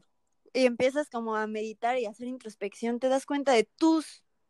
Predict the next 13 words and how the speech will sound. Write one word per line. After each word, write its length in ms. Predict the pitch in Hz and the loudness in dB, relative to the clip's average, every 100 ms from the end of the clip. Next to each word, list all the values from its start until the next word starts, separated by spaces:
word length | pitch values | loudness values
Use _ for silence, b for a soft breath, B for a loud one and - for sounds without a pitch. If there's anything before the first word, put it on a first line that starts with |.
| _ _ | _ _
propias 520 | 247 247 247 247 - | 4 4 2 0 -4
voces, 480 | 214 226 262 233 220 175 | -4 -2 -2 -6 -8 -4
bueno, 200 | 233 220 | -4 -2
de 120 | 208 | -6
tus 160 | 214 | -10
propias 360 | - 220 262 247 | -12 -2 0 0
voces, 280 | 226 240 240 | 0 -2 -2
de 80 | 220 | -8
tus 180 | 214 - | -12 -8
propias 340 | 233 247 247 | -4 -2 -2
opiniones, 680 | 214 208 214 226 226 226 - | -4 -6 -4 -2 -2 -4 -8
tus 140 | 208 | -8
pensamientos. 800 | 214 196 202 214 220 220 233 - | -6 -4 -2 -2 0 0 0 -2